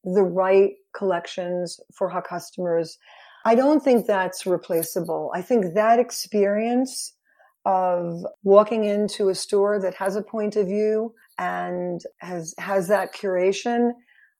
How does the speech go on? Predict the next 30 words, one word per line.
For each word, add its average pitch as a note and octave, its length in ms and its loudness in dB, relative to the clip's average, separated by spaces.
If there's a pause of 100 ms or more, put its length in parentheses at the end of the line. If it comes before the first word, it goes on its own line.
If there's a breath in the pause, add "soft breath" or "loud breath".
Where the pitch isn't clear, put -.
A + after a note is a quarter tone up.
I G#3 80 0
don't C#4 200 4
know C#4 160 2
that B3 140 4
there's A#3 240 2
a G#3 40 -8
substitute G3+ 680 -4
to F#3 60 -6
that. F3 240 0
And G3+ 120 2
by C4+ 200 4
the D4+ 100 4
way, A3+ 280 6
I'm A#3+ 180 4
a A#3 100 0
huge A#3 420 2
online F3+ 520 -2
shopper E3 500 -2
personally. D#3 680 -4 (300 loud breath)
I G3+ 160 8
am. G#3 480 2 (200)
But G#3+ 340 6 (160)
there's G#3+ 360 6
nothing A#3+ 640 2
like F#3 400 0 (240)
walking G3 440 0
into F#3+ 260 -2
a - 20 -4
store F3 720 -2 (100)
and E3+ 640 -6